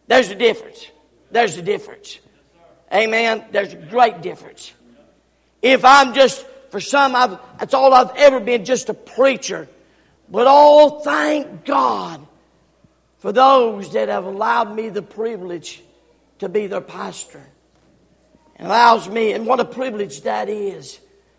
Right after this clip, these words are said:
There's where your mighty men are found. Not only that, they had to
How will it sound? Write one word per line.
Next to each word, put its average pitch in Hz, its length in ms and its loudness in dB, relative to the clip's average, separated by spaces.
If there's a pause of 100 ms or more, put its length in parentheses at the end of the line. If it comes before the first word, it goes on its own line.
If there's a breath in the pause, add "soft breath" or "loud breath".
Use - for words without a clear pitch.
(280)
There's 247 340 0
where 220 160 -10
your 202 160 -14
mighty 208 460 -6
men 208 440 -10
are 175 140 -12
found. 156 640 -14 (520)
Not 269 200 2
only 277 180 6
that, 254 400 8
they - 80 -10
had 185 220 -4
to 160 60 -20